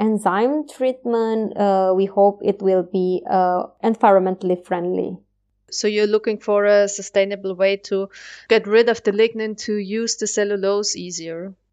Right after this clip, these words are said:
Speaker 1: Mm, yes, more like that. But I really need to point this out that it is very downstream process, like, for the application. And my project is actually very, uh, more like to basic research, where,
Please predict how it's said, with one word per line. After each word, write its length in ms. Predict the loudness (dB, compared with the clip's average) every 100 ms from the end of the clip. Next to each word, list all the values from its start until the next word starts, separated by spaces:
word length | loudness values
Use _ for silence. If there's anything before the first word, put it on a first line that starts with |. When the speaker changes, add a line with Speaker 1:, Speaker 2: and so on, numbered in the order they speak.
| -6
Speaker 1:
Mm, 260 | -2 -2 0
yes, 300 | 0 -2 -2
more 300 | 2 2 2
like 200 | 0 0
that. 200 | -2 -2 _ -10 0
But 160 | 0 2
I 120 | 0
really 320 | 2 2 2
need 200 | 0 -2
to 400 | -2 0 0 -2 -4
point 300 | -4 -4 -2
this 160 | -4 -2
out 260 | -2 -2
that 160 | -4 -4
it 220 | 0 2
is 220 | 2 -2 0
very 300 | 2 4 4
downstream 560 | 2 2 -2 2 2
process, 500 | 2 -4 -2 -2 0
like, 160 | -2 0
for 140 | 0
the 140 | 4 2
application. 800 | 2 0 0 0 0 -2 -4 -2
And 220 | -2 0
my 220 | 2 0 0
project 420 | 2 4 2 2
is 180 | -2 0
actually 400 | -4 -2 -2 -2
very, 560 | -2 0 2 2 0 -4 -12
uh, 140 | -6 -4
more 440 | -2 -2 0 2
like 200 | 0 0
to 100 | -2
basic 480 | 2 2 2 -2 -4
research, 640 | -4 -4 -2 -2 -2 -8 -18 _ -20 _
where, 680 | 2 4 4 2 2 0 -4